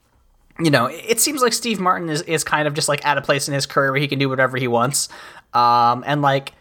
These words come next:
that's why he has all these, like, incredible cameos and, like, just chilling with Martin Short and Selena Gomez. Um, and, like,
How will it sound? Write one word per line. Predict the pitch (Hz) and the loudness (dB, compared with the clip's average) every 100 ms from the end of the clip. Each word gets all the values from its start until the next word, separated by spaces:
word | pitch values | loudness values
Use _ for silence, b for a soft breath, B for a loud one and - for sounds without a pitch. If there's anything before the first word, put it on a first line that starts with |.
| b | b
that's | 143 - | -2 0
why | 147 | 0
he | 151 | 2
has | 165 170 147 | 2 2 2
all | 139 | 2
these, | 147 | 2
like, | 139 | 0
incredible | 170 - 147 143 | -2 0 2 2
cameos | 143 151 143 143 139 143 139 | 0 0 2 4 4 4 0
and, | 143 | -2
like, | 131 135 | -2 -2
just | - | -2
chilling | - 139 139 | 0 2 0
with | 143 | 0
Martin | 143 143 | 0 0
Short | - 147 | 0 2
and | 143 | 2
Selena | - 147 143 | 0 0 2
Gomez. | 143 139 135 135 135 B B B - | 2 2 4 2 -2 B B B 0
Um, | 131 127 123 135 _ _ _ _ _ _ _ _ - | 2 2 -2 -10 _ _ _ _ _ _ _ _ -6
and, | 143 139 | -2 2
like, | 143 139 - | 2 2 -8